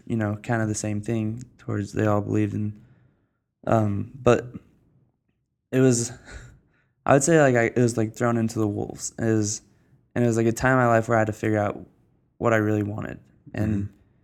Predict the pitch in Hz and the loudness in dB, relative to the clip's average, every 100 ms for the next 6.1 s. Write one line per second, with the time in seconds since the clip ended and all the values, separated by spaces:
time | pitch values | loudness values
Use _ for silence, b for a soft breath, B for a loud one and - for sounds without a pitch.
0 | _ _ _ _ _ _ _ - 110 117 | _ _ _ _ _ _ _ -8 0 2
1 | 117 120 117 113 110 110 107 107 - - | 2 2 2 2 2 2 2 2 0 0
2 | 104 101 - - _ _ _ _ _ 120 | 0 0 -4 -16 _ _ _ _ _ 0
3 | 120 117 123 117 110 123 123 117 107 110 | 2 4 2 2 2 4 6 4 2 -2
4 | 113 - 123 113 - - _ _ - 135 | -4 4 4 4 0 -10 _ _ 4 8
5 | - 175 120 107 - 107 101 - 95 95 | 10 12 12 12 12 10 10 10 10 10
6 | 98 | 8